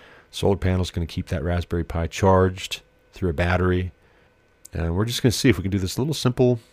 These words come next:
project in the yard. It'll teach you how to program a Raspberry Pi,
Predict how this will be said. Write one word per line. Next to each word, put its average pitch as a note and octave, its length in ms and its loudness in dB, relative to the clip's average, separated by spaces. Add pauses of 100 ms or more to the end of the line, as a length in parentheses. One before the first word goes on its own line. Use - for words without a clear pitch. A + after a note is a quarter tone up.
(220)
project F2 460 0
in F2 100 -4
the F#2+ 100 0
yard. D#2 280 -2 (1300)
It'll D#2 240 -4 (400)
teach - 200 -4
you F#2 60 0
how D#2 120 -2
to - 60 -8
program F2+ 380 -2
a E2 60 -2
Raspberry F2+ 380 0
Pi, A#2+ 500 0